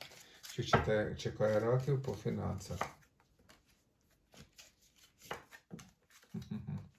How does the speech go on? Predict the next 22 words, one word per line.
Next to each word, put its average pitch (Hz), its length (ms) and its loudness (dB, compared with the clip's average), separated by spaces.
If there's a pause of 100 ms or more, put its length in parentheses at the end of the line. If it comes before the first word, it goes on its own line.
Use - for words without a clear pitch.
(880)
Кінець 110 300 0
фінансів, 101 640 0
да? 127 220 2 (4000)
І - 100 0
поєм 107 380 6
романси. 98 600 4 (640)
Ну, 160 100 8
і 202 180 12
я 208 100 12
так 165 200 10
скажу, 113 400 4 (220)
на 147 100 10
ті 185 140 8
фінанси, 185 420 10
що 160 140 6
ви 180 100 10
очікували, 123 560 10
якщо 117 220 12
дуже-дуже 117 640 10
великі 113 360 12
якісь 110 240 2
фінанси, 127 520 6